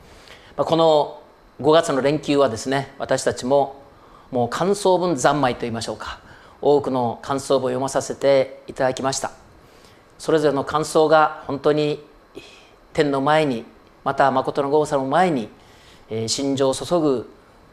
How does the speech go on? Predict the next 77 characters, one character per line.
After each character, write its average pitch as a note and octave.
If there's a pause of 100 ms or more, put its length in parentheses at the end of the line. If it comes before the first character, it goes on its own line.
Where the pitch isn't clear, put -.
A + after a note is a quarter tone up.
(140)
感 C#3
動 D3+
的 D3+
な D3
内 C3
容 C3
が B2
多 C3+
か C3
っ -
た A#2
と - (140)
改 B2+
め B2
て B2+
感 B2+
じ A2+
て A#2
お B2
り B2+
ま B2+
す。 - (640)
ま D3
た、 C3+
言 E3
葉 D3+
の C#3+
向 C#3
こ E3+
う E3
に D#3+
あ D3+
る、 D3+
こ D3
う、 C#3
風 G#3+
景 B2+
も、 A2 (480)
お、 A#2
い B2
ろ C3+
い C3+
ろ C3
見 C#3
る C#3+
こ C3
と -
が B2
で C3+
き -
て、 A2+ (760)
え G2+
ー、 -
審 D3+
査 D3
委 D3
員 F3
長 C3+
と A#2+
し -
て G#2
で G2+
す C3
ね、 D3+ (140)
地 -
区 D3+
大 C#3+
会 C3+
の B2
審 C#3
査 C#3+
委 D3+
員 D3
長 C3+
と C3
し -
て、 D3+